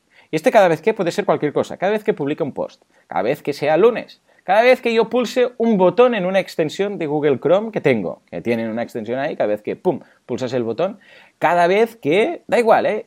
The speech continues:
Que tengo un comentario. Cada vez que hago una venta. Cada vez que. Y tú ahí puedes poner lo que te dé la gana. O sea, lo que te dé la gana. Porque resulta que WordPress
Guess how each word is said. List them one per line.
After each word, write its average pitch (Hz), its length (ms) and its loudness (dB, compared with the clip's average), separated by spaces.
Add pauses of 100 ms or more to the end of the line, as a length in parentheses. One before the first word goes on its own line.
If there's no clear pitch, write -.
Que 220 260 2
tengo 143 240 0
un 147 60 -4
comentario. 156 500 -2
Cada 220 160 -2
vez 233 140 -2
que 226 100 -2
hago 190 160 0
una 160 160 -2
venta. 104 380 -2
Cada 170 160 -2
vez 233 200 -2
que. 202 200 -4 (320)
Y 220 160 6 (100)
tú 269 140 4
ahí 247 160 2
puedes 247 200 -2
poner 254 220 0
lo 240 60 -2
que - 80 -6
te 240 80 0
dé 247 120 4
la 247 120 2
gana. 202 340 -2 (280)
O - 40 -20
sea, 151 240 -2
lo 190 180 4
que 175 120 -2
te 160 120 -2
dé 196 100 -2
la 180 100 0
gana. 123 300 -4
Porque 135 240 0
resulta 175 340 -2
que 143 80 -4
WordPress 180 480 0